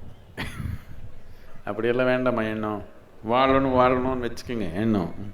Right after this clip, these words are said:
எப்படி வாழணும்? உடல் தாண்டி வாழணும், அந்த அளவுக்கு தீவிரமா இருக்கணும். உடல் ஒரு தடையா இருக்கக்கூடாது நமக்கு. உடல்ன்றது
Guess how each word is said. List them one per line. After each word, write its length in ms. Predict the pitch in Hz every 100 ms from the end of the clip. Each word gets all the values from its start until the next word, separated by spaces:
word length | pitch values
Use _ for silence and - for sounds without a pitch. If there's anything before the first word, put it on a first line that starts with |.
| - - - - - - -
எப்படி 260 | 101 113 147
வாழணும்? 520 | 151 143 127 120 139 - - - - - - -
உடல் 340 | 104 120 143 139
தாண்டி 560 | 135 147 160 156 120 - -
வாழணும், 360 | 123 123 120 104
அந்த 200 | 123 135
அளவுக்கு 340 | 135 135 135
தீவிரமா 240 | 127 123 117
இருக்கணும். 360 | 107 104 101
உடல் 680 | 101 123 143 147 135 113 - - - - -
ஒரு 140 | 135
தடையா 400 | 131 127 147 151
இருக்கக்கூடாது 520 | 139 127 131 135 123
நமக்கு. 420 | 113 98 92 - - - - - - - - 92
உடல்ன்றது 880 | 113 143 143 123 113 113 123 104 85